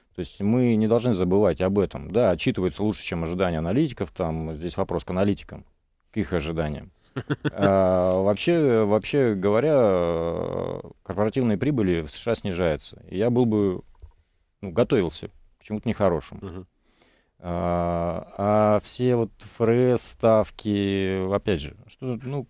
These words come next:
Speaker 1: куе, ну, каким образом куе, кроме как настроение сиюминутное сейчас,
Speaker 2: Мгм.
Speaker 1: а, для нашего российского рынка? Какие, вот, вот, вот, кро-, кро-, кроме, я не, я не знаю, там, разговоров или ещё что-то, да,
Speaker 2: Мгм.
Speaker 1: вот, вот что реально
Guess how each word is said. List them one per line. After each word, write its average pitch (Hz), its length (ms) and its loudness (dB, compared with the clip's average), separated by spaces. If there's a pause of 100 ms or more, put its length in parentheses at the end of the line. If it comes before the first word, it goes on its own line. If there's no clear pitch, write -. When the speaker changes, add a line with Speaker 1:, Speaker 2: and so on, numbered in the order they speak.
Speaker 1:
куе, 143 340 4
ну, 101 120 -2
каким 175 340 -2
образом 117 440 0
куе, 123 800 0
кроме 107 260 2
как - 140 -2
настроение 107 500 0
сиюминутное 110 680 -2
сейчас, 98 480 -4
Speaker 2:
Мгм. - 20 -20 (460)
Speaker 1:
а, 87 680 0
для 104 320 2
нашего 110 400 0
российского 90 480 -2
рынка? 87 360 -4 (840)
Какие, 117 320 -4 (100)
вот, 127 240 -2
вот, 135 140 -4
вот, 135 160 -6 (180)
кро-, 160 200 4
кро-, 156 220 2
кроме, 135 420 4
я 104 480 2
не, 107 160 0
я 107 120 2
не 104 60 0
знаю, 92 180 -2
там, 85 140 -4
разговоров 110 560 4
или 110 80 -4
ещё 185 200 -2
что-то, - 320 -6
да, 113 160 2
Speaker 2:
Мгм. 113 40 2
Speaker 1:
вот, 90 200 -4 (260)
вот 101 120 -4
что 147 200 2
реально 98 420 4